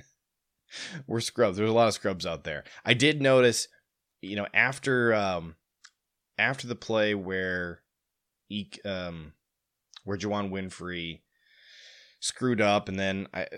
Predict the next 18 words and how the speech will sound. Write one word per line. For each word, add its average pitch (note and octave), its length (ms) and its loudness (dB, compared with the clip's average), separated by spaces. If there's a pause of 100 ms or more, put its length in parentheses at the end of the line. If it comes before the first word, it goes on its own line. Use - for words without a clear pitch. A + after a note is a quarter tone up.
(340)
I C3+ 100 -6
think F3+ 180 0
it C3+ 60 4
was G#2+ 160 2
even G#2+ 220 -2
on A2 180 2
the G#2+ 60 -2
play G2+ 260 0
where F#2+ 140 0
he F#2 120 -2
almost F#2 600 -4 (320)
tripped - 260 -4
Rodgers. E2+ 540 -4 (400)
I - 40 -12
think A#2 200 -8
that G#2+ 220 8
was G#2 180 -2
when F#2+ 480 -2